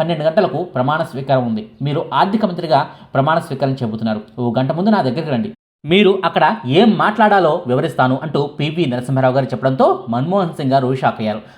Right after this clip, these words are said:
మధ్యాహ్నం పదకొండు గంటల సమయంలో పివి కార్యాలయానికి మన్మోహన్ వెళ్తే ఆయన చెప్పింది ఒక్కటే, "దేశ పరిస్థితి ఏంటో మీకు తెలుసు, ఇప్పుడు దేశాన్ని కాపాడగలిగేది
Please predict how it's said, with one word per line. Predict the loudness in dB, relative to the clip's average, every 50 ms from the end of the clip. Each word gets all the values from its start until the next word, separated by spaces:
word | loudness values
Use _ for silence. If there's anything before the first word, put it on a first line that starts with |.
| _ -2
మధ్యాహ్నం | 2 2 2 2 2 0 0 0
పదకొండు | -2 -2 -4 -4 -4 -2
గంటల | -2 -2 -2 -2
సమయంలో | -2 -2 -4 -4 -2 0 0 0 0 -2 -4
పివి | -6 -4 -4 -4
కార్యాలయానికి | -2 -2 -2 0 0 0 0 -2 0 0 -2
మన్మోహన్ | -2 0 0 0 0 0 -2 -2
వెళ్తే | -4 -2 0 2 4 4 2 2 -2 -10 -12 -6 -4
ఆయన | -2 -2
చెప్పింది | -2 -2 -4 -2 0 0 2 2
ఒక్కటే, | 0 -2 -4 -6 -8 -10 -10 -12 -16 _ _ _ -4 0
"దేశ | 4 4 4 4 2 0 0
పరిస్థితి | 0 -2 -4 -4 -4 -4 -4
ఏంటో | -2 0 0 0 -2 -2 -4 -2
మీకు | 0 0 0 0 -2
తెలుసు, | -4 -4 -4 -6 -6 -8 -12 -14 -10 -8
ఇప్పుడు | -4 -2 -2 0
దేశాన్ని | 0 0 -2 -2 -2 -4 -4
కాపాడగలిగేది | -4 -2 0 0 0 2 2 0 0 0 0 0 2 2 2 2 2 2 0 0 -2 -4 -6